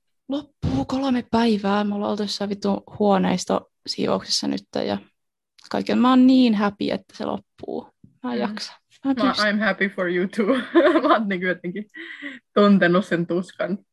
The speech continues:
Speaker 1: Te
Speaker 2: striimit
Speaker 1: tiedätte.
Speaker 2: läpi.
Speaker 1: Joo.
Speaker 2: Joo.
Speaker 1: God, olipa pitkä puheenvuoro. Mut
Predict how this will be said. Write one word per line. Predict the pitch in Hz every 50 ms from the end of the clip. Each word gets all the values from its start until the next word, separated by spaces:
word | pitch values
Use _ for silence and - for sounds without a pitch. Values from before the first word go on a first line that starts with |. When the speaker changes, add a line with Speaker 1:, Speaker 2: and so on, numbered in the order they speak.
| _ _ -
Speaker 1:
Te | 247 233
Speaker 2:
striimit | 233 - 220 202 180
Speaker 1:
tiedätte. | 180 185 185 190 185 180 - 196
Speaker 2:
läpi. | 208 - - _ _ _ -
Speaker 1:
Joo. | 196 196 202 196 196 190 190
Speaker 2:
Joo. | 175 170 180 185 190 196 190 - _ _ _ _ _ _ _ _ _ _ _ _ _ _ _ _ _ - _ _
Speaker 1:
God, | - 220 208 196 190 190 -
olipa | - 247 262 277 269
pitkä | - 262 254 - - 202 202
puheenvuoro. | 196 202 196 185 185 190 196 196 202 196 - _ - - - - _ -
Mut | 226 220